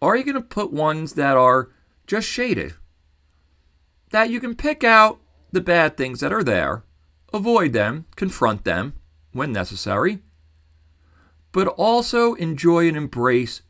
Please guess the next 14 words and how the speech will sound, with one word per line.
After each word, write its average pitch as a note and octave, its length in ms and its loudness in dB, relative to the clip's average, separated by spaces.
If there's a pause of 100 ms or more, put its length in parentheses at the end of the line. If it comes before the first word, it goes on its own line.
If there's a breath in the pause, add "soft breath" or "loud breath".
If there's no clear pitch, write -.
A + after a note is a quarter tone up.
(140)
the A#2 100 0
good? G#2 400 -4 (720)
I, C#3 300 0 (100)
I, C3+ 100 4
I D3 160 2
honestly E3 400 0
believe C#3+ 380 2
the C3+ 80 2
approach C#3+ 400 -2
in B2 160 -4
humanities, B2 800 -2
in A2 260 -4
language B2 400 -4
arts, A#2+ 360 0